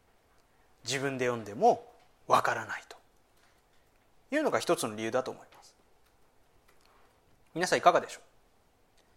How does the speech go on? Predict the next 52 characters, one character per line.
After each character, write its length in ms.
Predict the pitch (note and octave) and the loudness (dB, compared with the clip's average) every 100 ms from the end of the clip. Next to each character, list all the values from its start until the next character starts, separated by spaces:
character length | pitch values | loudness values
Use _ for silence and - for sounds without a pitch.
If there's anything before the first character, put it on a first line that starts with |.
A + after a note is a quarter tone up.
| _ _ _ _ _ | _ _ _ _ _
聖 160 | - | -2
書 80 | F#3+ | -2
っ 40 | D#3 | -2
て 80 | A#2 | -4
難 280 | A#2 C#3+ | 0 4
し 120 | E3 F#3 | 4 2
い 20 | |
と 80 | A#2+ | -2
思 160 | A#2+ | -4
い 40 | C3+ | -4
ま 100 | C3+ | -6
す？ 120 | - F#3+ _ _ _ _ _ _ _ _ _ _ _ _ - | -8 -16 _ _ _ _ _ _ _ _ _ _ _ _ -18
難 160 | F#2+ - | -14 -8
し 80 | A3 | -4
い 40 | |
で 80 | F3+ | -4
す 80 | G2+ | -6
よ 100 | F#2 | -10
ね。 320 | B2 G#2 - - - _ _ _ _ _ _ _ _ _ _ _ _ _ _ | -10 -10 -14 -20 -20 _ _ _ _ _ _ _ _ _ _ _ _ _ _
そ 120 | - | -2
れ 80 | C3+ | 4
は 80 | G3+ | 8
私 260 | F3 F#3 G3 | 8 6 0
も 100 | F3 | -2
否 80 | |
定 100 | - | -2
で 100 | F3 | -2
き 100 | E3 | -2
な 80 | F#3 | -6
い 40 | - | -8
で 100 | - | -12
す。 140 | - - _ _ _ _ - - _ _ _ _ - - - - - | -20 -20 _ _ _ _ -20 -20 _ _ _ _ -20 -20 -20 -20 -2
そ 120 | - | 4
れ 80 | G3 | 4
に 60 | F#3 | 4
聖 220 | G3 F#3+ | 4 4
書 100 | G3 | 4
に 160 | D3+ | 4
は 280 | C#3 E3+ A#2+ C#3+ | 8 10 8 4
読 160 | D#3 | 2
み 140 | G3+ A#3 | 2 4
方 260 | B3 C#4+ | 4 6
が 320 | A3+ C3 - - - - | 8 8 4 -6 -20 -10
や 60 | |
っ 20 | - | 2
ぱ 80 | |
り 80 | G3+ | 8
あ 80 | E3+ | 8
る 80 | C4 | 8
ん 80 | F#3 | -4
で 80 | |
す。 240 | - - | -8 -10